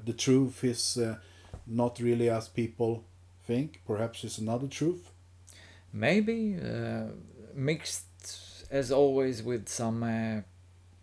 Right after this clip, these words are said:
Speaker 2: political decisions and economical decisions that can change a world, uh, balance.
Speaker 1: Yeah.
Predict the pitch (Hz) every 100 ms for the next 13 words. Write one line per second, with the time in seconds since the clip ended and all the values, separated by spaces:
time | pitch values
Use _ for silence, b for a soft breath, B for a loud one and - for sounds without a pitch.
0 | - - - - 123 123 120 120 - 120
1 | 117 110 87 - - - - - - -
2 | - - - - - b b b b b
3 | b 110 123 135 120 123 127 127 113 -
4 | - - - - 113 110 107 - 120 127
5 | 120 120 113 113 107 107 120 110 107 113
6 | 107 110 110 - 107 104 104 - 110 107
7 | - - - - - - - 117 117 117
8 | 113 107 104 110 104 101 101 98 92 107
9 | 104 107 113 107 - - - - - -
10 | - - - 113 143